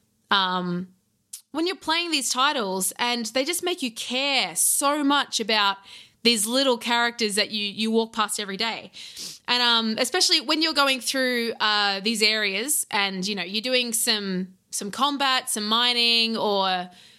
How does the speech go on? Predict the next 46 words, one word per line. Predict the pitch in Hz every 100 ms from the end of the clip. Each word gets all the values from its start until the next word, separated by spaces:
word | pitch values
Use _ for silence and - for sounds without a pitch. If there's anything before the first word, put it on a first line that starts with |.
| _ _ _
you | - 208
know, | 190
just | 202 226 -
kind | - 226 214
of |
exploring | 208 - - 226 214 208
the | 185
land | 196 233 269
a |
little | 214 196
bit. | 151 165 - - - - -
And | 226 233 226 220 - - -
you | 240
come | 277 302
across | - 277 262 - -
items | - 233 233 196 175
and | 202
you're | 220
like, | 226 214 -
"Oh, | 339 262 165 220 _ _ _ _ -
you | 214
know, | 196 -
Abigail | 269 294 269 240
would | 202 185
really | 214 202
love | 185 180
this. | 185 -
I'm | 226
gonna | 240
keep | 220 233
this | 196 -
for | 165
her. | 175 180
I'm | 180
gonna | 208 214
give | 233
this | 233 -
to | 208
her | 196 196
next | 190 -
time | 208
I | 185
see | 185 196
her." | 180 175 -
Or, | 214 214
like, | 196